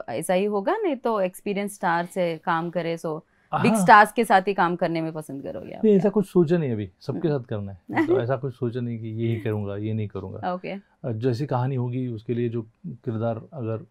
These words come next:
Speaker 2: मान लो अच्छा
Speaker 1: हम्म।
Speaker 2: लगेगा, तो वो करेंगे।
Speaker 1: ओके। So, ज़्यादा बताओ मत, लेकिन आपको जो, अ, लाइक, यहाँ पर आ-, ऑडियंस की गूज़बम्प्स हो गए, ऐसा, ऐसा सिचुएशन कहाँ पर मिलेगा हमको? क्लाइमैक्स
Speaker 2: फिल्म में?
Speaker 1: या,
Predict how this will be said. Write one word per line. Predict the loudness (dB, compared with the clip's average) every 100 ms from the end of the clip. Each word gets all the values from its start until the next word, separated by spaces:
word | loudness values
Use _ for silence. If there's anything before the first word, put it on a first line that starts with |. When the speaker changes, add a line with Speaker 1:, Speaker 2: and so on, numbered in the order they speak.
| -16
Speaker 2:
मान | -10 -8
लो | -6 -8 -12
अच्छा | -12 -6 -4
Speaker 1:
हम्म। | -4
Speaker 2:
लगेगा, | -6 -8
तो | -10 -10 -12 -16 -16
वो | -10 -6
करेंगे। | -4 -6 -8 -16 _ -8 -8
Speaker 1:
ओके। | -10 -18 -18 _ _ _ _
So, | -6 -4
ज़्यादा | 0 4 4 2 0
बताओ | -2 -2 -2 -2
मत, | -6 -4
लेकिन | -6 -4 -8 -8 -2
आपको | 0 0 -2 -6 -6
जो, | -4 -6 -8 _ _
अ, | -2 -2 -2
लाइक, | -2 -4 -6 -16 -18 _ _ -6
यहाँ | -2 -2 0
पर | 2
आ-, | 2 2 0 -6 _ _ 2
ऑडियंस | 2 2 0 -2
की | -4 -6
गूज़बम्प्स | -4 -4 -2 -4 -4
हो | -6
गए, | -8
ऐसा, | -4 -4 0
ऐसा | -2 2 -2 -2 _ -8
सिचुएशन | -6 -2 -2 -2 -4
कहाँ | -4 -4 -2 -4
पर | -6
मिलेगा | -8 -8 -8
हमको? | -8 -10
क्लाइमैक्स | -10 -16 _ 2 4 4 2
Speaker 2:
फिल्म | 0
में? | -2
Speaker 1:
या, | -6